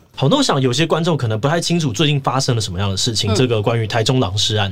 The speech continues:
Speaker 2: 嗯。
Speaker 1: 所以可以麻烦张平主任为我们介绍一下这件事情到底怎么了？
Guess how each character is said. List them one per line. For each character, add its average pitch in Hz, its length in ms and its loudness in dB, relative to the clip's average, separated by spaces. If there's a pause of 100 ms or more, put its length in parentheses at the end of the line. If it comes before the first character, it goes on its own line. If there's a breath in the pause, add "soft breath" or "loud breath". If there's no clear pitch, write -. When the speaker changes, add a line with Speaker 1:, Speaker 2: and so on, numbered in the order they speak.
Speaker 2:
嗯。 220 100 -4
Speaker 1:
所 165 120 2
以 165 40 4
可 151 160 2
以 131 80 2
麻 107 160 -2
烦 113 160 -2
张 123 120 0
平 120 140 -2
主 101 160 -6
任 107 100 2
为 117 60 2
我 113 60 2
们 98 100 0
介 127 120 0
绍 117 180 -2
一 - 20 -4
下 104 180 -2
这 104 160 -2
件 165 140 2
事 165 160 0
情 110 180 0
到 123 140 2
底 92 100 -4
怎 - 140 -8
么 - 100 -16
了？ - 120 -18